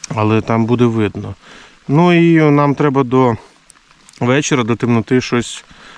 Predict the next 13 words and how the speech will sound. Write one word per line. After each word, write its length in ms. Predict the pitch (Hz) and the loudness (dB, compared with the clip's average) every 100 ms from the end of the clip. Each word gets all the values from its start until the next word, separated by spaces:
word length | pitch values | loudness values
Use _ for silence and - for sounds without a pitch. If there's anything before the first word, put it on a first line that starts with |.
| - | -8
попробувати 600 | 117 127 127 120 117 120 | -4 0 0 2 2 0
впіймати, 580 | 101 - 120 139 147 127 | -4 0 0 2 0 -2
прокататися. 880 | 117 110 120 - 120 - 101 - 101 - - - - - - - - | -4 -6 -6 -2 -4 -4 -10 -8 -8 -10 -20 -20 -20 -20 -20 -20 -6
Місця 460 | 127 123 - 151 123 | -2 -2 -2 -2 -2
тут 200 | 131 113 - | -2 -4 -4
такі, 320 | 127 - 117 - - - - - - - - - | -6 0 -2 -2 -6 -8 -14 -20 -20 -20 -20 -20
в 80 | - | -4
принципі, 440 | 127 117 - 139 | -2 -2 -4 -2
знайомі, 640 | 113 127 135 147 139 123 110 - - | 0 2 2 2 2 0 -2 -8 -10
цікаві, 480 | 120 - 143 131 | -8 -4 -2 0
бачите, 380 | 110 113 104 - | 0 -2 -4 -6
багато 440 | 107 107 107 98 104 | -4 -4 -4 -6 -8
трави. 480 | 110 120 143 156 | -2 0 2 0